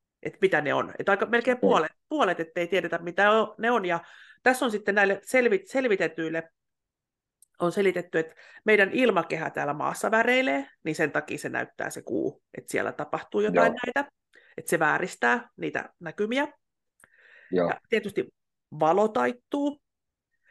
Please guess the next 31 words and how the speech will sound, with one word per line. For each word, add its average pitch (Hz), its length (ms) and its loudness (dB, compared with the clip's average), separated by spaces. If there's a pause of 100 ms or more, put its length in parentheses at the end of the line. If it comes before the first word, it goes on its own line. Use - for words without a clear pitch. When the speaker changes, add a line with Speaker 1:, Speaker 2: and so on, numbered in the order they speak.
Speaker 1:
siellä 180 240 4
on - 80 2
avaruusromua, 190 1080 2 (680)
että - 160 -6
jos 170 120 -2
ihmiset 175 400 -2
oli 170 140 -2
jättänyt 175 380 -2
noin 170 200 0
paljon 139 200 -4
sinne - 200 -14
kuuhun, 165 360 4
niin 135 100 -4
paljon 156 260 0
ihminen 147 340 -4
on 143 60 -6
heitellyt 147 360 -4
avaruuteen. - 640 -4 (880)
Speaker 2:
Mm. 87 340 0 (200)
Speaker 1:
Eli 165 160 0
sieltä 165 280 0 (120)
meidän 165 260 0
romuista 165 460 -2
sitten - 340 -12 (800)
heijastelee. 127 640 2 (800)
Ja 185 100 2
voi 226 160 6
olla 302 180 4
semmoinen 190 380 -6 (120)
pilvi 240 400 2
meidän, 240 380 -2